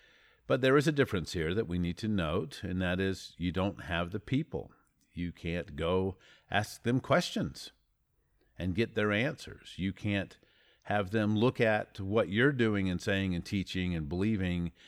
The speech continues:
and say, "You know, uh, this part over here, I think you've got that twisted." So, uh, that's a big deal. And we'll, uh,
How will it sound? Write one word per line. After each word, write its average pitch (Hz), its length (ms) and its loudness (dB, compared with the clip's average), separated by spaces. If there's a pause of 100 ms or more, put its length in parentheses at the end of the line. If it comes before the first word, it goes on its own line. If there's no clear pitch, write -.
(240)
and 90 120 -4
say, 92 120 -2
"You 87 200 2
know, 151 260 6
uh, 101 300 2
this 135 180 -2
part 190 200 0
over 131 140 -2
here, 107 440 4 (400)
I 95 120 0
think 147 220 -4
you've 113 120 -4
got 104 180 0
that - 160 -2
twisted." - 460 -6 (680)
So, 120 500 4 (120)
uh, 95 400 2
that's 110 340 0
a 208 40 0
big 107 180 2
deal. 76 300 -4 (1800)
And 87 260 -2
we'll, 87 320 0
uh, 73 360 -2